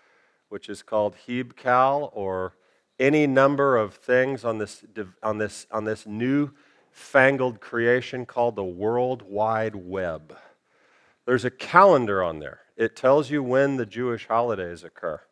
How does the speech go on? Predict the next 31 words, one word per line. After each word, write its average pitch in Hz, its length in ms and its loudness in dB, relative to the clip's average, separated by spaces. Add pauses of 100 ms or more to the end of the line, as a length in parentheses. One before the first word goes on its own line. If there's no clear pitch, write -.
(400)
And 101 80 -10
so 113 140 0
you 131 200 4
can 175 200 0
go 127 360 4
after 160 600 4
Havdalah 131 720 0
tonight. 104 720 -14 (320)
You 135 180 2
can 185 280 0
go 147 200 4
home, 120 420 -4 (260)
you 120 100 -4
can 110 280 -6
Google 147 360 0
the 175 100 -2
calendar 135 560 2
for 120 140 -8
when 113 180 -2
the 135 100 -2
holidays 120 500 2
happen, 110 360 0
and 113 220 -6
you 135 140 -2
can 185 180 -2
put 143 180 -4
in 139 160 0
a 110 120 0
request 123 760 -2
at 120 220 0
work 110 520 0